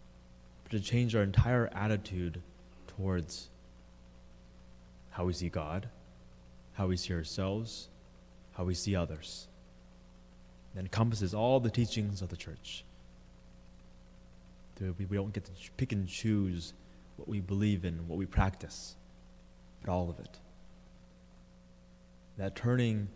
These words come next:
is what our Lord calls us today. That, that, that is a challenge we are given today,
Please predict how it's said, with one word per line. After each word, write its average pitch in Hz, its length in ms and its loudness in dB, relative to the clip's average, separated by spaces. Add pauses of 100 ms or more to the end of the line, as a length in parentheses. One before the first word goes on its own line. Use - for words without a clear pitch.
(340)
is 98 120 -10
what 98 120 -2
our 92 80 0
Lord 95 280 0
calls 90 320 -6
us 80 140 -8
today. - 320 -14 (960)
That, 92 180 0
that, 95 280 -2
that 98 120 -2
is 87 180 -8
a - 40 -14
challenge 110 560 2 (320)
we 98 80 -2
are 90 100 0
given 113 340 2
today, 107 500 2